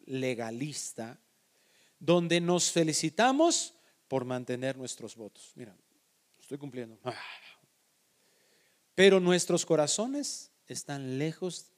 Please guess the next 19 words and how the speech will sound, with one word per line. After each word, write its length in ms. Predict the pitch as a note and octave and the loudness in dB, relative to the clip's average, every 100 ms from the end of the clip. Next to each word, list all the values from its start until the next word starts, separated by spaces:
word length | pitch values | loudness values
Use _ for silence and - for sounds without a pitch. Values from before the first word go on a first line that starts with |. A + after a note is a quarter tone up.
| _ _ | _ _
del 200 | A2 F#2+ | -18 -12
Señor. 420 | - F2+ E2+ E2 _ _ _ _ _ _ _ _ _ _ _ _ _ _ _ _ _ _ _ _ _ _ _ _ _ _ _ _ _ | -14 -14 -20 -20 _ _ _ _ _ _ _ _ _ _ _ _ _ _ _ _ _ _ _ _ _ _ _ _ _ _ _ _ _
Escucha, 400 | A2+ - C#3+ B2+ | -14 -10 -8 -8
esto 220 | A#2+ - | -10 -12
es 280 | A2 - - _ _ _ _ _ | -12 -14 -16 _ _ _ _ _
lo 220 | A2+ G#2+ | -18 -14
trascendental. 720 | A2 G2+ G2+ F#2+ F2 F#2 F#2 _ _ - | -12 -12 -16 -18 -18 -20 -20 _ _ -4
Lo 240 | C3+ C3 | -4 -2
principal 800 | D3 C3 - - E3 G#3 D4 - _ _ _ _ | -4 -4 -6 -6 -4 -4 -6 -14 _ _ _ _
es 200 | D3 - | -6 -6
caminar 600 | - C3+ B2+ B2+ C#3 C#3 | -4 -10 -10 -8 -10 -8
cerca 920 | - - F3+ G#3+ E3+ - B2 A#2+ - _ _ | -8 -6 -4 -4 -6 -10 -12 -12 -16 _ _
con 200 | - A2 | -16 -16
el 120 | A2 | -12
Señor, 600 | - G#2+ A2 B2 F#3 G#3+ _ _ _ _ _ | -12 -14 -16 -12 -12 -14 _ _ _ _ _
juzgando 580 | - B2 A2 D3+ E3 D3+ | -12 -10 -8 -8 -4 -6
todo 560 | _ _ F3+ B3 A#3+ | _ _ -4 -2 -4
pecado 440 | - F#3 D#3 D#3 D#3 | -6 -8 -8 -8 -10
conocido 640 | B2+ A#2 - F3 G#3 C#3+ | -14 -10 -10 -8 -10 -12